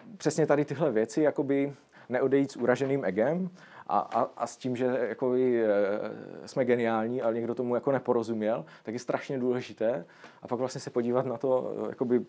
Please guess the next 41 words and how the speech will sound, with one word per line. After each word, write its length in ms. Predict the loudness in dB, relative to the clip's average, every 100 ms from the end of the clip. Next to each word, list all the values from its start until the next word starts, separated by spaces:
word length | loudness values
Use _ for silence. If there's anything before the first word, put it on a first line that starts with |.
| -6
třeba 220 | -4 0 0
s 40 |
nějakým 300 | 0 -2 -6
odstupem 420 | -6 -4 -2 -2
a 60 | -2
zjistit, 360 | -8 -4 -4
že, 220 | 0 0 0 -8 -20 -20 -20 -20 _ -2
eh, 280 | 0 0
že 80 | 0
to 100 | 0
tak 140 | 2 2
být 140 | 2
nemusí. 440 | 0 -2 -8 -14 -16 -20 -14
Takže 280 | -6 -4
tady, 320 | 0 4 4 2
eh, 220 | 0 -2 -2
tyhle 220 | 2 6
lekce 340 | 6 4 2 2
jsou 280 | 4 2 2
pro 140 | 2 2
mě 140 | 4
jako 260 | 2 4 6
velmi 380 | 6 6 4 0 -10 -16
schody 340 | -6 0 0 0
zkracující. 720 | 0 0 2 -2 -2 -4 -14 _ _ _ _ -20 -20 _ _ _ _
No 120 | 6 8
a 40 |
pak 160 | 4 4
to, 100 | 2
co 180 | 6
je, 360 | 8 8 8 4 -6 -18 -20 -18 -6
eh, 100 | -2
jakoby 500 | 0 2 4 4 4 -4 -20 -20 -20 -20 -20
skvělá 400 | -2 2 4 4
věc 160 | 2 0
naprosto, 500 | -4 -4 -4 -2 -2
tak 120 | -2
je 60 |
promyšlená 520 | 0 0 0 0 -2 -2
zpětná 360 | -4 -2 0
vazba 380 | 0 0 -4